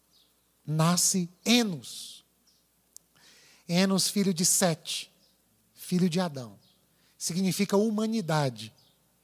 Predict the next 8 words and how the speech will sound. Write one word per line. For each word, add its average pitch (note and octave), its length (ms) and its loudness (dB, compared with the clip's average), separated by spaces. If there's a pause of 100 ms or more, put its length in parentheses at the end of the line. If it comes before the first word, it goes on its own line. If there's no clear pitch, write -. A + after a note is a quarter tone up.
(280)
homem. D#3+ 560 6 (840)
Significa G#3+ 600 4
fragilidade. E3 1300 6 (420)
Eu E3 140 2
não F#3 140 0
dou F3 140 0
conta F3+ 340 -6
sozinho, F3 640 -2